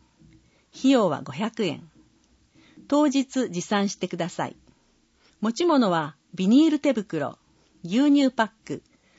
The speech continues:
持ち帰り用の紙袋。申し込みは四月六日月曜日から四月三十日木曜日に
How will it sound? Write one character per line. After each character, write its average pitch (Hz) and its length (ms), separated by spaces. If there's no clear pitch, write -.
持 180 140
ち - 120
帰 311 240
り 294 140
用 294 160
の 269 240
紙 180 260
袋。 202 380
申 262 180
し - 80
込 240 140
み 226 120
は 220 220
四 - 220
月 240 260
六 220 220
日 - 220
月 160 280
曜 311 180
日 196 120
か 147 120
ら 131 180
四 - 240
月 247 440
三 311 360
十 285 160
日 175 480
木 196 320
曜 311 200
日 165 160
に 139 220